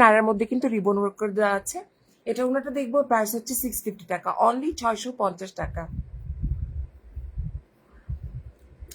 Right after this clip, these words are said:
আর সবই কিন্তু নামাজি ওড়না, বিশাল বড় ওড়না, প্রত্যেকটা ওড়না হচ্ছে একদম বড় বড়র মধ্যে পাচ্ছেন। চলে যাও নেক্সটে। Thank you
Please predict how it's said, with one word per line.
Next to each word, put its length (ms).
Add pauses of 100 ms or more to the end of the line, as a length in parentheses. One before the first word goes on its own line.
(140)
আর 80 (120)
সবই 340
কিন্তু 160 (100)
নামাজি 400
ওড়না, 180 (120)
বিশাল 300 (100)
বড় 200
ওড়না, 200 (120)
প্রত্যেকটা 480 (100)
ওড়না 260
হচ্ছে 200 (120)
একদম 200 (100)
বড় 200
বড়র 240
মধ্যে 240
পাচ্ছেন। 320 (100)
চলে 220
যাও 180
নেক্সটে। 360 (2500)
Thank 280
you 80